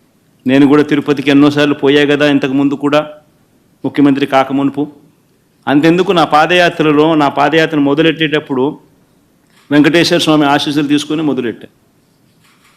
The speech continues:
నా పాదయాత్ర అయిపోయిన తర్వాత నేరుగా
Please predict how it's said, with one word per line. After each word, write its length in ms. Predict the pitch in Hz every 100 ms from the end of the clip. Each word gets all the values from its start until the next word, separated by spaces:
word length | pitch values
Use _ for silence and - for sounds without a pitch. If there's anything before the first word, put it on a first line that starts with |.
| _ _ _ _ _ _ -
నా 60 | 139 135
పాదయాత్ర 460 | 156 170 180 180 156 165
అయిపోయిన 380 | 180 196 190 175
తర్వాత 360 | 165 160 156 123 101 - _ _ _ - - - - _ - 131
నేరుగా 400 | 180 208 196